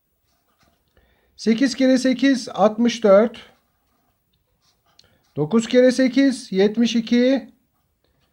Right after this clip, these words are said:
Ve on kere sekiz, seksen. Şimdi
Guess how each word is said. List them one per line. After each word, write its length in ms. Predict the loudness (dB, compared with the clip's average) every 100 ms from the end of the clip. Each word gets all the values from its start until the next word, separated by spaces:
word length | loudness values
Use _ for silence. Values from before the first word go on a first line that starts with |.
| _ _ _ -4
Ve 340 | 4 4 4
on 320 | 2 4 4
kere 300 | 4 2 2
sekiz, 560 | 2 -2 0 -2 -2 -8
seksen. 840 | -2 -2 -2 0 2 4 2 -2 -8 _ _ _ _ _ -12
Şimdi 560 | -4 2 2 2 -2